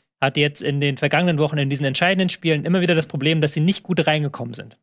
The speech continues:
Dass sie merklich nervös waren, dass die Taktik am Anfang nicht stimmte, dass sie da erst Anpassungen machen mussten. War ja auch am Wochenende wieder so, dass sie in der zweiten Halbzeit dann mit einer, mit zwei Viererketten deutlich besser waren. Und, ähm, ich glaube halt tatsächlich, dass du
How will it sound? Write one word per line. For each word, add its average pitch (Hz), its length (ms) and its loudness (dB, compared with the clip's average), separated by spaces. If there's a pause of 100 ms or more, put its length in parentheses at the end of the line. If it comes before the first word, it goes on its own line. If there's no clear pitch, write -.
Dass - 140 -8
sie 143 80 -2
merklich 160 520 2
nervös 143 440 0
waren, 143 220 2
dass 135 100 0
die 147 140 -4
Taktik - 440 -4
am 156 120 -2
Anfang 151 320 -2
nicht 147 100 0
stimmte, 143 240 -2
dass 139 140 -2
sie - 60 -8
da 143 80 2
erst 143 200 -2
Anpassungen 160 420 0
machen 147 220 0
mussten. 143 300 -4
War 143 100 4
ja 147 80 4
auch 139 80 -2
am 151 100 0
Wochenende 165 360 2
wieder 151 180 2
so, 151 260 0 (420)
dass 143 140 0
sie 151 100 0
in 143 180 2
der 143 120 0
zweiten 147 280 2
Halbzeit 143 280 0
dann 143 120 2
mit 135 120 -6
einer, 139 120 0 (160)
mit 147 120 -4
zwei 147 140 0
Viererketten 143 460 0
deutlich 143 280 -2
besser 139 300 0
waren. 131 260 -2 (500)
Und, 139 440 0
ähm, 143 260 0
ich 143 120 -4
glaube 196 320 4
halt 165 180 2
tatsächlich, 156 540 0
dass - 380 0 (320)
du 147 100 -4